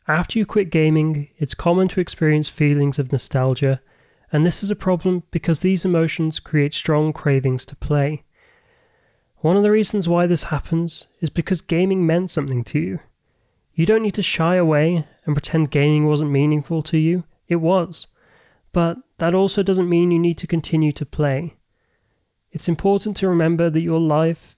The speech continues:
is going to go through different phases. When I was growing up, I devoted a lot of my time towards the Scouts. Then I'd go through a period where I'd be at a rock concert every weekend for two years, also my broke phase.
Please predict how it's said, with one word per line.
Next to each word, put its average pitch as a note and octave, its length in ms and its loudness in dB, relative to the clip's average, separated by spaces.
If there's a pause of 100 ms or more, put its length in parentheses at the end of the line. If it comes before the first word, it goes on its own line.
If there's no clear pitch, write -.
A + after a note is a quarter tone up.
is D#3 120 -2
going F3 280 2
to D#3+ 100 -8
go D#3+ 140 2
through D#3 180 -2
different C#3 380 -2
phases. C#3+ 600 -2 (880)
When D3+ 140 2
I E3 120 2
was E3+ 140 2
growing F3 280 2
up, F#3 260 0
I D3+ 320 2
devoted D#3+ 460 0
a D#3 40 2
lot D#3 140 2
of D#3 60 2
my D3+ 120 2
time C#3+ 300 0
towards C#3+ 300 0
the C#3 80 -4
Scouts. E3+ 560 -4 (600)
Then E3 160 2
I'd E3+ 140 0
go F3 120 4
through E3 200 0
a D3 40 0
period D#3 460 2
where D3 320 0 (140)
I'd C#3 140 -2
be E3 120 4
at E3+ 80 2
a D#3 40 2
rock D3 280 0
concert D#3 380 0
every D3+ 240 2
weekend D3+ 580 0 (380)
for - 120 -4
two - 180 0
years, F3 580 2 (400)
also C#3+ 260 0
my C#3 140 4
broke C3+ 360 0
phase. F3 460 0